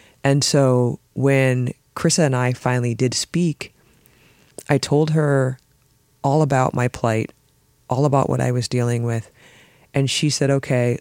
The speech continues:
let me speak to your lawyers and we'll talk about what we can do."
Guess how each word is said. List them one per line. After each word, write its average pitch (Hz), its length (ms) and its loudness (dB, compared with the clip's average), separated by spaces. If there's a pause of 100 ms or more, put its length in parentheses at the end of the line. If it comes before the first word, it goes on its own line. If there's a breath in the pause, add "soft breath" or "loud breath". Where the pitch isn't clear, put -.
let 135 200 -2
me 147 120 0
speak 135 420 -4
to - 140 -2
your 123 220 0
lawyers 127 520 0
and 123 160 -4
we'll 123 140 -2
talk - 260 -4
about 117 380 -2
what 117 160 -4
we 127 100 -2
can 127 200 -4
do." 151 340 2